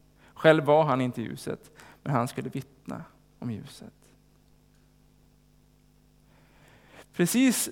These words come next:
som Johannes så är inte vi själva ljuset. Men precis som Johannes är vi kallade till att vittna om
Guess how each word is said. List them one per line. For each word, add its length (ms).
som 220
Johannes 840
så 160
är 100
inte 240
vi 140
själva 440
ljuset. 760
Men 160
precis 360
som 160
Johannes 460
är 60
vi 100
kallade 320
till 100
att 100
vittna 440
om 200